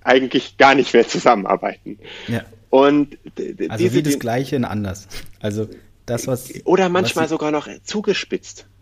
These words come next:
Speaker 2: Mhm,
Speaker 1: weil
Speaker 2: ja.
Speaker 1: sie es vielleicht mitkriegen, aber selber auch nicht in der Lage sind, ähm, da anders ranzugehen.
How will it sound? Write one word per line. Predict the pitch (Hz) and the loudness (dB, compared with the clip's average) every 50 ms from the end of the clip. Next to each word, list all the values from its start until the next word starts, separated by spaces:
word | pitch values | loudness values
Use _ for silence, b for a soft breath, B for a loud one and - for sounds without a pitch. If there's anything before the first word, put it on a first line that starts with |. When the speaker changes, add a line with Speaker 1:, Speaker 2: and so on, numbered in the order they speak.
| _ - | _ -6
Speaker 2:
Mhm, | 120 107 92 147 156 | -4 -4 -4 -2 0
Speaker 1:
weil | 123 123 127 | 0 2 2
Speaker 2:
ja. | 123 120 | 0 0
Speaker 1:
sie | 131 127 | -4 -6
es | - - | -6 -8
vielleicht | - - 123 113 110 - - | -6 -2 -2 -2 -2 -4 -8
mitkriegen, | 170 226 - _ - - - 101 92 - 135 185 - _ _ | -10 -10 -10 _ -14 -10 -10 -10 -8 -10 -12 -14 -14 _ _
aber | - 123 117 120 113 101 | -12 -8 -4 -4 -4 -2
selber | 101 123 151 170 165 151 135 - - | 0 0 0 0 0 0 -2 0 0
auch | - 147 - - - | 0 -2 -2 -2 -6
nicht | 139 131 - - - - | -8 -8 -8 -8 -10 -8
in | 113 | -4
der | 107 101 98 | -2 0 0
Lage | 101 98 101 101 95 98 | 2 2 2 0 -2 -4
sind, | 95 - 98 95 92 - b b b b b b b _ _ | -8 -8 -8 -10 -10 -12 b b b b b b b _ _
ähm, | 104 101 98 98 98 98 101 - - _ _ _ _ _ _ _ _ _ _ _ _ _ _ _ _ _ _ _ - | -4 -2 -2 -2 -2 -4 -6 -8 -10 _ _ _ _ _ _ _ _ _ _ _ _ _ _ _ _ _ _ _ -2
da | 117 113 | -2 -2
anders | - 135 147 151 143 135 - - | 0 0 0 0 0 0 0 -2
ranzugehen. | 120 135 139 - 156 - - 110 101 98 98 | -2 -2 -4 -6 -8 -6 -4 -4 -4 -4 -6